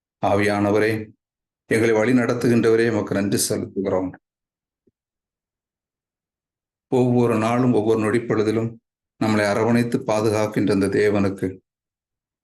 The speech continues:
ஒரு சில நிமிடம் உள்ளார்ந்த மனதோடு நான் நன்றி சொல்லுவோம்.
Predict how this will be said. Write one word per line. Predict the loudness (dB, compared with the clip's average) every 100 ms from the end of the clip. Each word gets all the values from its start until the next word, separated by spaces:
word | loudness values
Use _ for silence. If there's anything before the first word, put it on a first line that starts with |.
| 0
ஒரு | 0
சில | 0 0 2
நிமிடம் | 2 2 2
உள்ளார்ந்த | 0 0 0 0 0
மனதோடு | 0 0 0 0 0
நான் | 0
நன்றி | 0 0 0
சொல்லுவோம். | -2 -4 -4 -6 -10